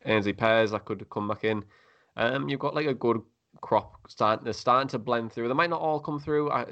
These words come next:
maybe it depends on Stojanovic. I think if Stojanovic does well, then it's gonna be very, very difficult for Pears, and I think Pears might have to go out on loan next season and maybe put Mejias as your second choice. Um, but it's, it's just, we'll see how, how things, uh, like, hap-,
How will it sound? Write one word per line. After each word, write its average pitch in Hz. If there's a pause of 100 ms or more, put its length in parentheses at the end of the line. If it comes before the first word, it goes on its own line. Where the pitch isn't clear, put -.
maybe 127
it 120
depends 117
on 110
Stojanovic. 110
I 117
think 110
if -
Stojanovic 107
does 98
well, 107
then 101 (440)
it's 104
gonna 110
be 110
very, 104
very 104
difficult 98
for 104
Pears, 101
and 101
I 95
think 98
Pears 98
might 104
have 107
to -
go 107
out 104
on 104
loan 104
next 104
season 107
and 104
maybe 101
put -
Mejias 101 (380)
as 95
your 101
second 98
choice. 107 (480)
Um, 123
but 127
it's, -
it's 143
just, 156
we'll 147
see 143
how, 123
how 120
things, 110 (220)
uh, 101 (600)
like, 90 (500)
hap-, 95